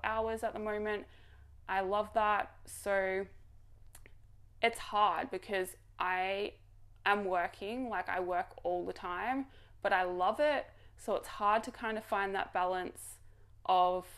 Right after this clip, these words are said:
not working and doing something else. But at the moment, because I can't travel, there's really nothing <laughs> else to do or nothing else I want to do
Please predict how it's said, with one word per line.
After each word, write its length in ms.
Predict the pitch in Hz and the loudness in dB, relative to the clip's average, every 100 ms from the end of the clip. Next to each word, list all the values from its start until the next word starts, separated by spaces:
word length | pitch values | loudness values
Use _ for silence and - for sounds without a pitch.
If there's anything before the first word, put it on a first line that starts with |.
| - - - - - - | -20 -20 -20 -20 -20 -10
not 400 | 185 185 190 - | -2 2 2 4
working 680 | 214 214 - 233 220 214 214 - | 0 0 -4 -8 -6 -6 -8 -2
and 600 | 190 185 180 180 180 180 - - - - - - - - - - - - - | 0 2 0 -2 -4 -6 -8 -18 -20 -20 -20 -20 -20 -20 -20 -20 -20 -16 -4
doing 340 | 196 202 214 | -2 -2 -4
something 460 | - 220 220 220 - | -4 -8 -6 -6 0
else. 420 | 214 214 214 - | 0 0 -4 -2
But 160 | 214 190 | 0 0
at 120 | 185 | 0
the 80 | 202 | -2
moment, 480 | 190 196 233 254 - | -2 -2 0 -2 -6
because 260 | - 202 | -10 -6
I 60 | 190 | -6
can't 280 | - 185 190 | -4 -8 -8
travel, 600 | - 208 208 208 214 214 - - - | -2 -2 0 0 -2 -4 -18 -20 -8
there's 180 | 202 202 | -6 -4
really 220 | 262 302 | -2 -2
nothing 420 | 247 196 - 196 | 0 -2 -4 -6
<laughs> 80 | 185 | 0
else 220 | 226 - | 0 0
to 160 | - - | -4 -8
do 360 | - 214 214 180 | 0 4 4 4
or 120 | 185 | 2
nothing 340 | 185 196 208 | 0 -2 -4
else 200 | 202 220 | -4 -2
I 100 | 208 | -2
want 260 | 190 180 190 | 0 -2 -2
to 100 | 226 | -6
do 420 | 185 175 185 254 | -4 0 0 0